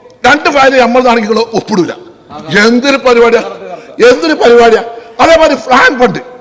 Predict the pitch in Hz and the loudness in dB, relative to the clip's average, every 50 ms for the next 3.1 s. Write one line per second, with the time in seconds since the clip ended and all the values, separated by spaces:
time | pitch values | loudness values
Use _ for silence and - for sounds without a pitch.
0 | - - _ - 330 339 320 - 277 294 320 330 320 311 294 277 262 240 214 - | -20 -10 _ 0 0 2 2 0 0 0 0 0 0 -2 -2 -4 -4 -4 -2 0
1 | 233 220 214 180 185 180 165 285 - - - - - _ _ - 320 311 254 277 | 0 0 0 -2 -6 -10 -10 -12 -14 -18 -20 -20 -20 _ _ -2 -2 0 2 2
2 | 285 311 302 302 330 339 - 254 247 247 240 233 285 254 226 226 233 233 208 190 | 2 2 2 2 0 0 0 2 2 0 2 0 0 0 0 0 0 0 0 0
3 | 180 | -2